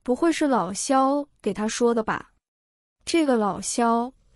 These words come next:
给他说这是干什么？紧赶慢赶，等夏建赶到怡园时，还是慢了几分钟。迟到对于他夏建来说还是第一次，他不想让周丽看到，便迅速地跑到换衣间，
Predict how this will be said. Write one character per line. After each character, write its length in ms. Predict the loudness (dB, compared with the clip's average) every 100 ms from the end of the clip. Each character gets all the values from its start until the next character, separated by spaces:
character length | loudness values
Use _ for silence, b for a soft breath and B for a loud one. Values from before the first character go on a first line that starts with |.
| _ -6
给 120 | -4
他 160 | -2
说 240 | -2 0 0
这 140 | 0
是 100 | -2
干 320 | 0 2 2
什 160 | 0 -6
么？ 280 | -10 -14 -16 _ _ _ _ _ _ -6
紧 200 | -2 2
赶 120 | 2
慢 240 | 4 2 0
赶， 260 | -4 -8 -18 b b b
等 160 | 0 0
夏 240 | 2 0
建 240 | 2 0 0
赶 160 | -2
到 160 | -2 -2
怡 160 | 0
园 280 | 0 0 0
时， 360 | -2 -4 -6 -10 -14 _ _
还 200 | -6 -4
是 140 | -2
慢 220 | 0 2
了 100 | 0
几 160 | -4 -8
分 240 | -8 -6
钟。 260 | -4 -4 -6 _
迟 240 | -10 -2 2
到 240 | 2 2
对 160 | 2 0
于 80 | 0
他 180 | -4
夏 240 | -2 -2 -2
建 160 | -2
来 160 | -4 -6
说 460 | -6 -2 -2 -4 -8 b b
还 180 | -8 -6
是 140 | -6
第 220 | -4 -2
一 60 | -4
次， 280 | -4 -6 -6 -10 b b b -6
他 100 | -4
不 120 | -2
想 200 | -2 -2
让 220 | -2 -2
周 180 | 0 0
丽 140 | 0
看 320 | -4 -6 -6
到， 260 | -6 -10 -12 _ b b b
便 160 | -2 0
迅 280 | -2 -4
速 180 | -2 -2
地 100 | -4
跑 200 | -4 -8
到 100 | -8
换 260 | -4 -2 0
衣 140 | -2
间， 340 | -2 -2 -2